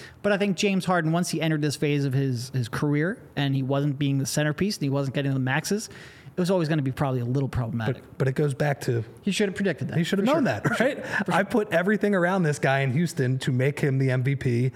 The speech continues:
Speaker 2: and kind of build the organization around him. And like you said, let him do whatever he wanted. Well, th-, that wasn't gonna be the case when he's thirty-four years
Speaker 1: Yep.
Speaker 2: old.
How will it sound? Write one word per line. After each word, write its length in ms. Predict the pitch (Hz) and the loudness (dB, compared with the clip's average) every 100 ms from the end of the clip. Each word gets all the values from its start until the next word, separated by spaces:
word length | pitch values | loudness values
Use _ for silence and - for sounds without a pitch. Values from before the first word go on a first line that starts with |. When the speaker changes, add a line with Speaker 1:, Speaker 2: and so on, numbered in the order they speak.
| - - - | -8 -18 -6
Speaker 2:
and 120 | 131 | -2
kind 200 | 139 127 | 2 2
of 240 | 113 - - | 0 -4 0
build 320 | 131 135 127 | 2 2 2
the 180 | 127 127 - | 0 -2 -2
organization 580 | 151 131 127 127 127 123 | 0 0 0 0 0 0
around 200 | 123 120 | 0 0
him. 200 | 127 110 - - - | 0 -2 -8 -18 -4
And 120 | 120 | 0
like 160 | 117 110 | 0 0
you 80 | 180 | 0
said, 260 | 131 120 139 - - - - 160 | 2 0 -2 -10 -20 -20 -8 -2
let 120 | 135 | 0
him 120 | 143 | 2
do 120 | 147 | 2
whatever 300 | 151 143 147 | 2 2 2
he 80 | 156 | 2
wanted. 320 | 120 101 123 - - - - - - - | 0 0 -2 -6 -20 -20 -20 -20 -14 -2
Well, 180 | 151 147 | -2 -2
th-, 160 | 143 | 0
that 140 | 156 180 | 0 2
wasn't 160 | 202 | 2
gonna 80 | 214 | 0
be 80 | 202 | 0
the 60 | |
case 360 | - - 233 - | -2 -2 -2 0
when 80 | 156 | -2
he's 140 | 113 | -2
thirty-four 680 | - 117 104 - 107 95 95 - | -2 -2 -2 -2 -2 -2 -4 -6
years 140 | 101 95 | -4 -4
Speaker 1:
Yep. 80 | |
Speaker 2:
old. 140 | 92 | -6